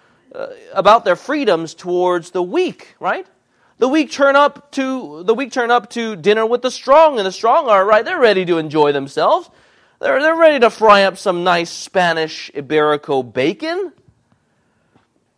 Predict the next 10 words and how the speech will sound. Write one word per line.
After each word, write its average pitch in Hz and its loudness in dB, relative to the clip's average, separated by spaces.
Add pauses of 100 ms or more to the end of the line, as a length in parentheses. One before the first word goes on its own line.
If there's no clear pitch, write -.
(380)
But 156 -14
then 214 -4
the 185 -6
weak 214 -8
have 151 -10
such 180 -10
reticence. 123 -12
They, 143 -12
they're 147 -6
wary. 139 -14